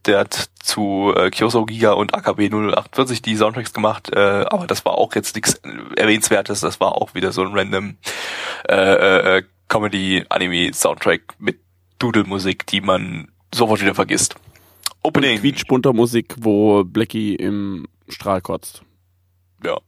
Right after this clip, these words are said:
Speaker 1: Opening ist von Taketatsu Ayana, die ist, hat,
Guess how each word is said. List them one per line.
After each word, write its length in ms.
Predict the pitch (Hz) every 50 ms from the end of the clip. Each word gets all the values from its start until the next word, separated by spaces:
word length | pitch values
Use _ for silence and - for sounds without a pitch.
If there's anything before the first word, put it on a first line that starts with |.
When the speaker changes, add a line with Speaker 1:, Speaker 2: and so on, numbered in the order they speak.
| _ _ _ _ -
Speaker 1:
Opening 320 | 135 139 143 139 135 139 135
ist 120 | 131 123
von 280 | - - 120 120 120 - -
Taketatsu 1040 | - 131 117 - - - 139 - _ - - 123 123 - - - 127 120 120 120 117 -
Ayana, 540 | - 127 127 127 123 120 120 120 120 120 117
die 400 | 117 - 110 113 110 110 107 -
ist, 520 | - - 104 - - - - - - -
hat, 360 | - 98 - - - - -